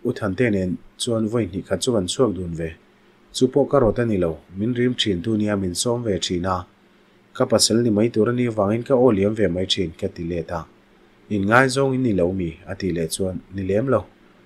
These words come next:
Min rawn rim thin tu nia kan lecturer nia, ka chung te zawng zawng in ka ta na tha ni thu min thrila. Mil pale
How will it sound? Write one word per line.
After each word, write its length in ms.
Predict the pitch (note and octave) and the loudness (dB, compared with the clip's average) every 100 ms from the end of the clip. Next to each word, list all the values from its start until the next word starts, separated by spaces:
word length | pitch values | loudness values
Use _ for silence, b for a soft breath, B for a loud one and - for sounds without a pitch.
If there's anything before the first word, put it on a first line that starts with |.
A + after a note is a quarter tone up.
| _ _ - | _ _ -2
Min 120 | B2 | 4
rawn 160 | C#3 | 4
rim 180 | G#2 A#2+ C3+ | 6 4 4
thin 200 | B2+ F#2+ | 2 4
tu 140 | B2 | 2
nia 220 | B2 A#2+ | 0 0
kan 180 | A#2 A2 F#2 | 0 0 2
lecturer 480 | B2 - C#3 A2+ G2 | 0 0 0 2 2
nia, 320 | G2 F#2 F#2 - _ _ | 2 0 -2 -10 _ _
ka 80 | A#2 | -12
chung 240 | - A2 G#2+ | -6 -4 -2
te 80 | A2 | -2
zawng 160 | F2+ F2 | -2 -2
zawng 180 | C3+ C3 | -2 -2
in 120 | G2 | -2
ka 120 | F#2+ | -6
ta 200 | F2+ A2 | -2 -2
na 100 | A2+ A2 | -2 -4
tha 140 | F#2+ | -4
ni 160 | G#2 E2 | -4 -4
thu 120 | - F#2+ | -6 -8
min 180 | F#2+ F2+ | -8 -8
thrila. 260 | E2+ F2 F2 _ _ _ _ _ _ _ _ - G2 | -6 -6 -10 _ _ _ _ _ _ _ _ -12 -4
Mil 160 | F#2+ F2+ E2+ - | 0 0 -2 0
pale 240 | G2+ F#2+ | 2 2